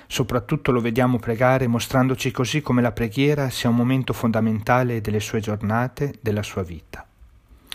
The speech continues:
A questo possiamo aggiungere che la preghiera da sempre fa parte dell'esperienza dell'uomo.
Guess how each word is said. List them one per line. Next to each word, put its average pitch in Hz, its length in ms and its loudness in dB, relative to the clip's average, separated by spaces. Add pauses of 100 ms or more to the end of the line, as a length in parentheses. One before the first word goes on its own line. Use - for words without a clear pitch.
(580)
A 139 100 2
questo 120 300 -2
possiamo 131 360 2
aggiungere 131 520 2
che 127 100 -2
la 117 100 2
preghiera 117 480 0
da 107 120 0
sempre 135 720 0
fa 120 180 0
parte 135 360 0
dell'esperienza 110 760 0
dell'uomo. 92 600 -6